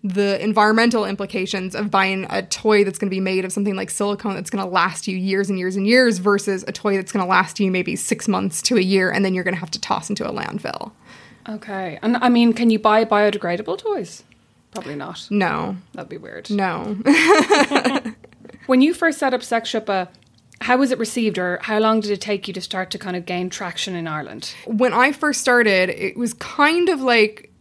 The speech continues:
Speaker 1: taking a bit of a gamble because I was being told by everybody that Ireland was not ready to talk about sex toys,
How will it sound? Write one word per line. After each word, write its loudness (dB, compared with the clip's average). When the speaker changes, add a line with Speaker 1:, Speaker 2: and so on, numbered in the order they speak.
Speaker 1:
taking 0
a 4
bit 2
of 0
a 2
gamble -2
because -8
I 2
was -2
being 2
told 0
by 0
everybody -2
that 2
Ireland 4
was 0
not 0
ready 0
to -4
talk -2
about -2
sex -8
toys, -4